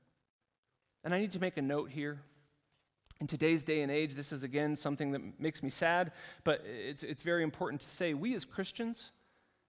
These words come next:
um, I would never say that in a marriage that is abusive, in a marriage that is hurtful, that there should be submission when one person is not living according to Jesus.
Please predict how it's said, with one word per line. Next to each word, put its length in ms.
um, 420
I 120
would 140
never 300
say 420
that 280
in 100
a 40
marriage 460
that 140
is 100
abusive, 540
in 120
a 40
marriage 400
that 100
is 80
hurtful, 560
that 100
there 120
should 200
be 80
submission 600
when 180
one 160
person 340
is 100
not 240
living 380
according 340
to 40
Jesus. 500